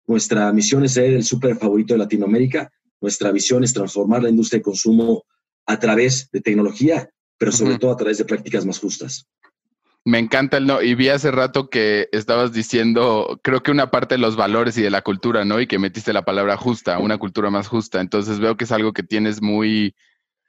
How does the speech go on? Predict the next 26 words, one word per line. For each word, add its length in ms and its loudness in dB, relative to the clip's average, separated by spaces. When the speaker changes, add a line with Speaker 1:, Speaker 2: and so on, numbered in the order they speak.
Speaker 2:
¿no? 220 0
Pues 100 -14
simplemente 480 0
ahora 200 2
se 120 -8
está, 320 0
está 240 0
reflejado 400 0
en 100 0
el 160 0
nombre 440 2
de 100 0
esta 300 -2
nueva 220 0
empresa 340 -4
que 100 -6
tienes 540 -2
y, 320 -2
y 220 -2
me 120 -2
gusta 280 -2
mucho 320 -2
todo 180 0
lo 140 -2
que 120 -4
dices. 420 -2